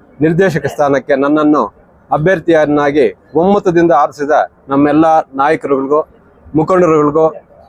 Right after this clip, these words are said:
ಕಾರ್ಯಕರ್ತರಿಗೂ ನಾನು ಧನ್ಯವಾದಗಳನ್ನು ತಿಳಿಸ್ತೇನೆ. ನಾನು ಈ ಕ್ಷೇತ್ರದಲ್ಲಿ, ಆ, ಹೊಸಬನಾದರೂ ಕೂಡ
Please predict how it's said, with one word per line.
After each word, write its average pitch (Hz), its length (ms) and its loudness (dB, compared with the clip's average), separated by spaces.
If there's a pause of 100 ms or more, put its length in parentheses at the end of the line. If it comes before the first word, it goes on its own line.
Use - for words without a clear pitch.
(580)
ಕಾರ್ಯಕರ್ತರಿಗೂ 151 840 0 (180)
ನಾನು 135 320 0 (340)
ಧನ್ಯವಾದಗಳನ್ನು 156 520 0
ತಿಳಿಸ್ತೇನೆ. 131 500 -4 (1600)
ನಾನು 165 480 2
ಈ 175 140 2
ಕ್ಷೇತ್ರದಲ್ಲಿ, 165 680 0 (840)
ಆ, 143 100 0 (840)
ಹೊಸಬನಾದರೂ 170 560 0
ಕೂಡ 165 160 -2